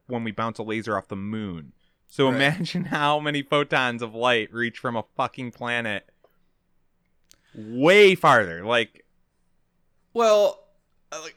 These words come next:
Speaker 2: I, I don't really, like, you just, like, how, how that mechanically happens, you just look. Like, if you see a star, like, that's, if you see the moon, that's really far away. Like, what are the chances, like, those things happening? I don't really,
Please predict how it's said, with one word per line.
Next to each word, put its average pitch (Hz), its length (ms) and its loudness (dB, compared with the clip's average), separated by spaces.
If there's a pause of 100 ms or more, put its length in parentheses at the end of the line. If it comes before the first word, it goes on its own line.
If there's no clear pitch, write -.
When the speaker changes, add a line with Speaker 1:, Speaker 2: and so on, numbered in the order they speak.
Speaker 2:
I, 180 240 0
I 202 40 6
don't 233 240 0
really, 196 280 0
like, 180 200 -6
you 190 80 -6
just, 190 340 -8
like, 160 320 0
how, 175 440 6
how 165 180 0
that 156 260 0
mechanically 151 680 -6
happens, 147 340 -2
you 156 80 -10
just 151 220 -10
look. 165 340 -2
Like, 135 180 -8
if 135 80 -10
you 131 80 -14
see 214 200 -4
a 156 60 -2
star, 170 440 0
like, 139 200 -2
that's, 156 260 0
if 151 140 -12
you 143 60 -10
see 180 140 -4
the 160 100 -4
moon, 151 300 -4
that's 143 200 -4
really 156 260 -4
far 143 280 -2
away. 135 300 -2
Like, 120 160 -8
what 143 100 -4
are 143 40 -2
the 135 140 -12
chances, 143 540 -8
like, 131 220 -4 (140)
those 156 260 -4
things 131 200 -8
happening? 117 420 -10
I 123 40 -4
don't 151 260 -2
really, 147 500 -8